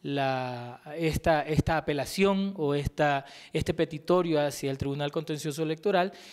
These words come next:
frente a un pedido completamente descabellado de descalificar cuando parece que no revisaron ni siquiera cuáles son las competencias del Tribunal Contencioso Electoral. Entonces,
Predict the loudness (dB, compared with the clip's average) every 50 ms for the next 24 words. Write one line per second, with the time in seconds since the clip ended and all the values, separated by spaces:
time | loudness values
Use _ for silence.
0 | -20 -20 -20 -20 -14 -4 2 2 4 4 2 0 0 2 2 2 2 2 2 4
1 | 4 4 4 2 2 0 -2 0 2 2 2 2 0 -2 -2 2 4 4 4 4
2 | 2 0 -4 -4 -4 -4 -4 -2 -2 -4 -4 -4 -4 -4 -4 -2 0 2 2 4
3 | 4 4 4 4 4 2 0 0 2 2 2 0 0 -2 -4 -4 -4 -4 -6 -10
4 | -4 0 2 2 2 2 0 0 0 0 2 0 2 2 2 0 0 0 -4 -4
5 | -4 -4 -2 -2 0 0 0 0 0 -2 -2 -4 -4 -4 -4 -6 -6 -6 -8 -8
6 | -10 -4 0 2 2 2 0 -4 -8 -16 -20 -20 -20 -4 0 2 2 4 2 2
7 | 0 0 0 0 0 -2 0 0 -2 0 2 0 0 2 2 2 2 2 2 0
8 | 0 0 -2 -2 -4 -4 -4 -4 -4 -4 -4 -4 -6 -8 -6 -6 -8 -6 -4 -4
9 | -4 -2 -4 -4 -4 -4 -6 -4 -2 0 2 2 0 0 -4 -10 -20 -20 -20 -20
10 | -18 -18 -16 -18 -18 -12 -8 -4 0 0 2 4 4 2 2 0 -4